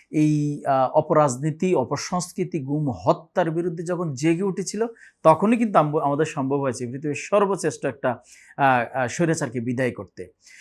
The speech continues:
পাঁচই আগস্টের পরবর্তী সময়ে আসলে আমরা আগে শুনেছি, আহ, আপনার রাজা বাদশার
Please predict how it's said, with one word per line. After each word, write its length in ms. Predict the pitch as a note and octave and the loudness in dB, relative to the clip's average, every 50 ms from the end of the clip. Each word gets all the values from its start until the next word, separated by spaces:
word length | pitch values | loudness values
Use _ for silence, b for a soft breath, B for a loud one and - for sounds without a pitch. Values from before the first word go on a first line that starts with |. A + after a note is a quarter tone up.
| B B B | B B B
পাঁচই 320 | G3+ F#3+ F3+ F#3 - C#4 | 4 4 6 6 6 6
আগস্টের 360 | C4 B3 A3+ A#3 A#3 - A#3+ F#3+ | 6 6 6 4 2 2 0 4
পরবর্তী 480 | G3+ F#3 E3+ F#3+ A#3 A#3+ - - B3+ | 6 8 8 8 6 4 2 0 0
সময়ে 520 | - - - D3+ C3 B2+ B2+ B2 C3+ E3+ E3 | 0 0 -2 -2 -2 0 0 2 2 4 2
আসলে 420 | F3 D#3+ - F#3 F3 F#3+ G3+ G3+ G#3 - b b b b b b | 2 0 0 0 0 0 0 -2 -4 -10 b b b b b b
আমরা 280 | b G3+ A3+ A3 B3 A3+ | b 6 8 10 12 12
আগে 220 | A3 A3 B3 B3+ | 12 12 10 6
শুনেছি, 560 | - - G#3 F#3 E3 C#3 - - C#3 B2 A2+ | 2 2 2 0 0 0 -2 -2 -2 -2 -2
আহ, 520 | A2+ C3 C#3 C3+ C3+ C3+ C3 C3 B2+ - - | -2 0 0 2 2 2 2 0 -2 -4 -4
আপনার 380 | B2 C3+ C#3 C#3 - D3+ C3 | -2 0 0 2 0 0 2
রাজা 320 | C#3 D3 D#3+ C#3+ F#3+ F3+ D#3+ | 4 4 4 6 6 4 4
বাদশার 300 | D3 C3 - - D#3 | 4 2 -2 -4 -6